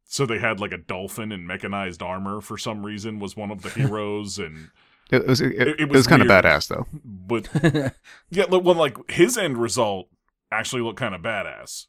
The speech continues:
Speaker 1: What was in the original comic looked dumb as shit to me.
Speaker 2: <laughs>
Speaker 1: But it, they, like, it was something Disney was actually doing. Like,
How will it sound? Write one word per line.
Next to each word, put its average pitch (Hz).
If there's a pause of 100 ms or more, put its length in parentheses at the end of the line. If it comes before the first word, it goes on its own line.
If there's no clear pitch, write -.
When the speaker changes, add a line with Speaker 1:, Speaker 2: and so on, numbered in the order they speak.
(100)
Speaker 1:
What 117
was 151
in 190
the 220
original 160
comic 117
looked 92 (180)
dumb 92
as 80
shit -
to -
me. 123
Speaker 2:
<laughs> - (1300)
Speaker 1:
But 110 (920)
it, 143
they, 143
like, 127
it 123
was 120
something 120
Disney 113
was 101
actually 95
doing. 90 (240)
Like, 98